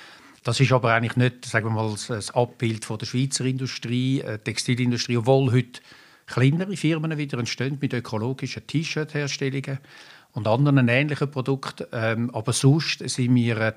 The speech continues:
te-, sehr technisch unterwegs. Wir haben, äh, sehr viele Applikationen im Medizinalbereich. Äh, wir selber machen auch, äh, Applikationen mit Silberfäden, aus echten Silberfäden für Militärapplikationen. Ähm, wir machen hochspezielle Seile in den Helikopter, ähm, wo die Helikopter heute verwenden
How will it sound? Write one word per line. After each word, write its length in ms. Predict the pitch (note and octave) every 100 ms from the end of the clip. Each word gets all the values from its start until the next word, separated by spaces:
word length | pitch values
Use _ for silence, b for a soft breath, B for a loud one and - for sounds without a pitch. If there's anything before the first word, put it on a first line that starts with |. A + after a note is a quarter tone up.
| _
te-, 160 | A#2+ -
sehr 280 | - A#2 -
technisch 460 | C#3+ - D3+ B2+
unterwegs. 500 | C3+ B2 B2 B2+ -
Wir 200 | A2+ G#2
haben, 260 | G2+ G#2 G2+
äh, 100 | G2+
sehr 300 | - A2 A2+
viele 220 | - G#2+
Applikationen 720 | G2+ A2 - G2+ - G#2+ A2
im 80 | G2+
Medizinalbereich. 1000 | G2 G2 - G#2 G#2 A2 A2+ G#2+ G#2 G#2 - B B B B -
Äh, 160 | A2
wir 160 | A#2 B2
selber 420 | A2+ G#2+ A2+ A2+
machen 340 | G#2 G#2 - G#2
auch, 460 | G2 G#2 G#2 G#2
äh, 100 | G2+
Applikationen 1080 | A2+ A2 - - G#2+ - G#2 G#2 G2+ G2+ A2
mit 320 | G#2 G#2 - -
Silberfäden, 960 | - C3+ B2 B2 D#3 B2+ C3+ C3 D3 A#2
aus 180 | A2+
echten 320 | A2+ G2 - A2+
Silberfäden 580 | A2 A2+ A2+ A#2 A2 G#2
für 160 | A2
Militärapplikationen. 1300 | F#2+ F#2 A2+ A2 A#2+ A#2+ A#2+ A#2+ - - G#2+ G#2+ G#2+ B B B B B B A2+
Ähm, 320 | G#2+ A2 G#2+
wir 80 | A2+
machen 300 | A#2 A#2 A2
hochspezielle 1000 | - C3+ C#3 - - - A#2 A#2+ A2 G#2+
Seile 520 | - G#2+ A2+ C3+ C3+
in 120 | A#2
den 120 | G#2+
Helikopter, 1120 | G#2 A2 A#2+ B2 A#2+ _ B2+ A2+ A2+ A2 A2+ A2+
ähm, 180 | A#2 A2
wo 100 | A2
die 140 | G#2
Helikopter 520 | B2 C#3+ C#3 C3+ - A2+
heute 200 | B2 -
verwenden 400 | A#2 A2+ A2